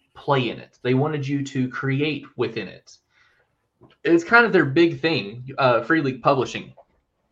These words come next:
'Cause like I said, there's so many spots on this map that are not named that you could create a small adventure.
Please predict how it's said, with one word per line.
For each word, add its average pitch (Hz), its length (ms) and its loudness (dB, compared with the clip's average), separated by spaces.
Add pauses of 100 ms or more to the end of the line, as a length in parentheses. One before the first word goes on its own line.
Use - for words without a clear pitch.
(240)
'Cause 147 140 2
like 151 100 2
I 139 60 0
said, 139 260 0
there's 165 320 2 (240)
so - 380 2
many 196 260 -2
spots - 720 -4
on 139 160 2
this 131 200 -2
map 127 460 -2
that 131 220 0
are 117 180 4
not 120 320 0
named 190 460 -6 (460)
that 139 140 4
you 165 120 -2
could - 200 -4
create 143 520 0
a 131 100 2
small 131 340 0
adventure. 135 580 -6